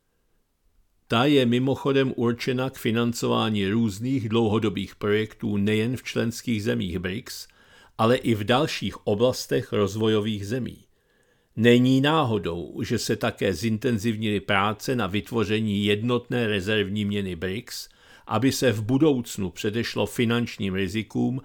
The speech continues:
spojeným s jinými měnami. Sjednocení bankovních systémů Ruska a Íránu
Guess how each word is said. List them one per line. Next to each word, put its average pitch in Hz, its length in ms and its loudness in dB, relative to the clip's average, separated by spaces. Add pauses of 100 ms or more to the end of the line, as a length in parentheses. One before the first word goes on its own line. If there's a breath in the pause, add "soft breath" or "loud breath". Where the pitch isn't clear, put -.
(180 soft breath)
spojeným 113 760 0
s - 120 -10
jinými 104 440 0
měnami. 104 460 -4 (760)
Sjednocení 135 680 2
bankovních 127 640 0
systémů 117 760 0
Ruska - 420 -4
a - 300 -6
Íránu 98 640 0